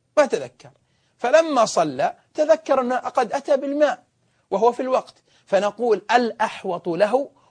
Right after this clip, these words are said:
وهو مذهب الحنابلة، أنه يلزمه ماذا؟ إعادة الصلاة. لماذا؟ قالوا: "النسيان في الشرط ليس كالنسيان في اجتناب المحظور". النسيان في الشرط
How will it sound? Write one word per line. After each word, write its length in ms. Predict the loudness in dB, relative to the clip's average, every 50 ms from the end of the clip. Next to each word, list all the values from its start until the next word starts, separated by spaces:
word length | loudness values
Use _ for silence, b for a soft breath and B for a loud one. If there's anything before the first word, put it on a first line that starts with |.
| _
وهو 220 | -2 -2 0 0 -2
مذهب 360 | -2 -2 -4 -4 -4 -4 -4
الحنابلة، 680 | -6 -6 -6 -8 -6 -4 -4 -4 -4 0 0 0 0 0 b b b b b _
أنه 640 | 2 2 2 0 -6 -8 -8 -6 -6 -6 -6 -4
يلزمه 680 | -2 -2 -2 -2 -2 -4 -4 -4 -4 -2 -4 -6 -6 -4
ماذا؟ 560 | -2 -2 -2 0 0 2 2 2 2 0 -2 -8 _ _ _ _ _ _ _ _ _ _ _ _ _ _ _ _ _ _ _ _ _ _ _ _ _ _ _ _ _ _ _ _ _ -6
إعادة 260 | -4 -2 -2 -2 -4 -8
الصلاة. 320 | -12 -10 -10 -10 -10 -8 -6
لماذا؟ 480 | -4 -4 -2 -2 -2 -2 -4 -6 -12 b b b b b b _
قالوا: 500 | 4 6 6 6 6 4 0 -4 -6 -4 _ 0
"النسيان 1040 | 0 2 0 -4 -4 -4 -6 -6 -6 -8 -2 0 2 2 2 0 0 -4 -4 -6 -6
في 140 | -6 -6
الشرط 640 | -8 -8 -8 -8 0 2 2 4 4 0 -2 0 0 0 0 -2 -6 b b b b b b b b b _ 4
ليس 360 | 4 4 4 2 0 -2 -4
كالنسيان 880 | -4 -2 -4 -4 -4 -4 -6 -6 -8 -8 -6 -2 0 0 0 0 -4 -6
في 120 | -8 -8
اجتناب 440 | -10 -10 -10 -10 -6 -4 -4 -6 -6
المحظور". 540 | -8 -10 -10 -12 -12 -10 -8 -8 -8 -8 -14 _ _ _
النسيان 640 | -10 -8 -8 -8 -6 -2 2 2 2 2 2 -4
في 80 | -6 -6
الشرط 480 | -8 -8 -2 2 2 4 4 2 0